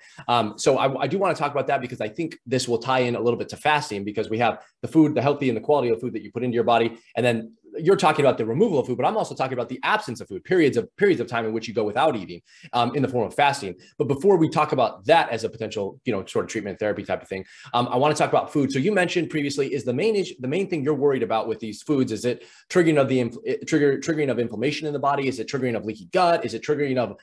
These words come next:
molecular mimicry and, and, you know, exacerbating existing,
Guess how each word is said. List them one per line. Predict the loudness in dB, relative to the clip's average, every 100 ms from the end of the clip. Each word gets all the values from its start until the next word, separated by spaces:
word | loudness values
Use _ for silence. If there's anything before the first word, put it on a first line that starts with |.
| -20 0
molecular | 0 2 0 2
mimicry | 2 2 2 2
and, | 0 -2
and, | -8 -10
you | -6 -6
know, | -6
exacerbating | -2 0 0 0 -2 -2
existing, | -4 -6 -6 -6